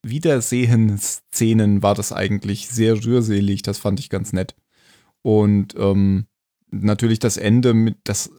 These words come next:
naja, das Ende ist zwar ein bisschen kitschig.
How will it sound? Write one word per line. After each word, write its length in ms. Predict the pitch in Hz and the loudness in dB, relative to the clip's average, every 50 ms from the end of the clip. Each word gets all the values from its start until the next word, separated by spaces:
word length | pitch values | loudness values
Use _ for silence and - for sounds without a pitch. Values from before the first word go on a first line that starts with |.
| _ _ | _ _
naja, 400 | - 110 107 107 104 101 98 101 98 | -10 -8 -6 -4 -4 -2 0 0 -2
das 120 | 101 - | -2 -4
Ende 220 | - 113 120 117 143 | -2 -2 -2 0 0
ist 200 | 135 - - - | -2 -4 -4 -2
zwar 120 | - 120 | 0 2
ein 80 | 117 110 | 2 2
bisschen 220 | 107 101 - 101 | 0 -2 -4 -6
kitschig. 600 | - - 135 131 - - - 254 262 - - - | -4 -4 -6 -6 -4 -4 -6 -6 -6 -8 -14 -20